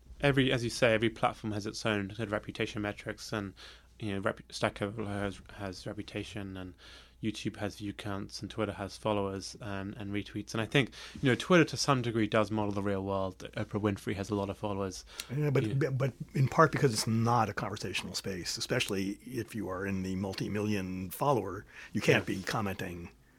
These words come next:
Speaker 1: Right.
Speaker 2: People don't expect you to be replying to their, you know, "I love you, Justin," is not gonna get a comment back from Justin Bieber, and you don't expect it to.
Speaker 1: Yeah.
Speaker 2: So it, it models the real world, but only at the cost of being genuinely conversational.
Speaker 1: There, there is a s-,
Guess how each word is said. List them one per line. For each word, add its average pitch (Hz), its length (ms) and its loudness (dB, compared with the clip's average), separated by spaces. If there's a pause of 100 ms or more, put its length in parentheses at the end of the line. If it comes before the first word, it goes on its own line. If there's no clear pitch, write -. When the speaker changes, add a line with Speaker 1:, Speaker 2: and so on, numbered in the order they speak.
(140)
Speaker 1:
Right. 113 100 4
Speaker 2:
People 165 120 12
don't 123 160 6
expect 175 320 4
you - 40 -2
to 92 60 -4
be 92 200 -2
replying 107 580 0
to 113 120 -2
their, 90 300 -6 (440)
you 107 80 -2
know, 98 40 0
"I 113 60 4
love 113 180 6
you, 104 100 2
Justin," 90 480 -2 (280)
is 107 180 -8
not 98 160 0
gonna 90 140 -4
get 95 160 -2
a 90 100 -2
comment 95 380 -2
back 98 240 0
from 95 160 -8
Justin 92 280 -8
Bieber, 90 300 -6 (100)
and 107 120 -6
you 92 80 -6
don't 87 100 -8
expect 95 320 -8
it 85 80 -8
to. 90 180 -10 (300)
Speaker 1:
Yeah. 104 120 -4 (200)
Speaker 2:
So 113 240 4
it, 349 120 4 (200)
it 135 160 2 (160)
models 120 480 4
the 120 80 0
real 113 220 4
world, 104 280 0
but 113 100 -2
only 110 360 0
at 95 120 -6
the - 80 -10
cost - 360 -4
of 95 140 -6
being 95 260 -6
genuinely 92 460 -8
conversational. - 680 -8
Speaker 1:
There, 123 200 4
there 120 180 6
is 120 100 6
a 113 40 0
s-, - 160 -2